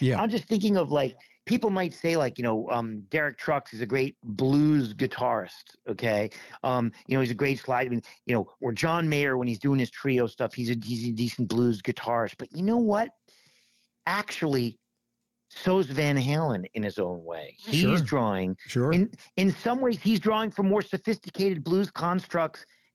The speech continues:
Speaker 2: than any of those guys. And so it, the fact that Fleetwood Mac drew from the blues or was actually a blues band, that, man, that makes, to be honest, and listening to their music, makes perfect sense. And don't think that Donald Fagen and Walter Becker from Steely Dan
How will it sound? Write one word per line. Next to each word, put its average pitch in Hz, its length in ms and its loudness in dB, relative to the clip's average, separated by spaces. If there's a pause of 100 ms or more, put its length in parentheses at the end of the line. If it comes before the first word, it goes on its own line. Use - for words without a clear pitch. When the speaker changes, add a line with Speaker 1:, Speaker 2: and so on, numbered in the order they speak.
Speaker 2:
than 151 100 4
any 214 260 4
of 123 100 -2
those 87 280 -8
guys. - 380 -8 (280)
And 180 200 4
so 185 320 0 (300)
it, 190 200 0 (140)
the 160 240 -2
fact 214 320 -2
that 165 100 -4
Fleetwood 180 460 0
Mac 147 420 -2 (880)
drew 147 460 2
from 147 240 -2
the 123 100 2
blues 117 320 2
or 107 140 0
was 117 420 0
actually 117 440 -4
a 104 40 -8
blues 117 360 0
band, 131 200 -2
that, 185 220 -2
man, 190 220 2
that 208 120 -2
makes, 208 260 -2 (560)
to 143 100 -4
be 151 140 4
honest, 180 300 0
and 151 120 2
listening 151 260 0
to 139 80 -2
their 139 100 2
music, 139 400 2 (400)
makes 123 220 -2
perfect - 420 -6
sense. 139 420 -2
And 127 140 0
don't 156 240 -2
think 180 240 0
that 131 180 -2 (440)
Donald 151 280 0
Fagen 151 340 0
and 135 80 2
Walter 139 260 0
Becker 143 260 -4
from 131 200 -8
Steely 127 340 -2
Dan 139 340 0